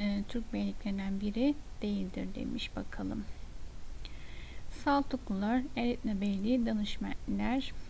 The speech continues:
değildir demiş. Saltuklular ilk Türk beyliklerinden arkadaşlar. Bey, e, biri alırız.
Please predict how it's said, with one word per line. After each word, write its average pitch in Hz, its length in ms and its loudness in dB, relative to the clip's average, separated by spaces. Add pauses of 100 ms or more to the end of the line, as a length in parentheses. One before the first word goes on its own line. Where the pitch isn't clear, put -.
(160)
değildir 214 640 4
demiş. - 300 -4 (220)
Saltuklular 285 680 4 (120)
ilk 262 260 0
Türk - 360 -2
beyliklerinden 208 640 2
arkadaşlar. 208 880 0 (680)
Bey, 226 440 2 (160)
e, 214 160 2 (100)
biri 226 200 2
alırız. 202 680 0